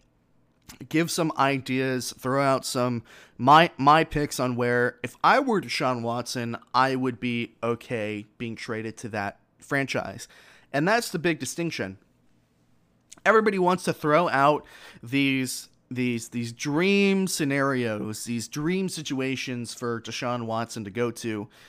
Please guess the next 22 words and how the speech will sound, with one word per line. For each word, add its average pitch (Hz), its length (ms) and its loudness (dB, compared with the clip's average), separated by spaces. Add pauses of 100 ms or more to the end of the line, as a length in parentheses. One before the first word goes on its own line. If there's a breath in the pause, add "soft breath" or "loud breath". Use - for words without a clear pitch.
(340 loud breath)
um, 107 380 -4
like 139 420 0
going 147 280 0
to 143 160 -2
the 135 80 -2
New 127 140 0
Orleans 120 440 0
Saints, 107 440 -4
who, 123 400 0 (200)
if, 156 240 -2
if 143 180 0
you 190 140 2
know 185 480 6
anything 156 640 2
even 135 320 0
furthermore, 131 840 0 (480 loud breath)
uh, 120 260 2
about 127 500 4
the 117 100 -6
Saints 131 400 -4
and 120 160 -4
their 123 240 -4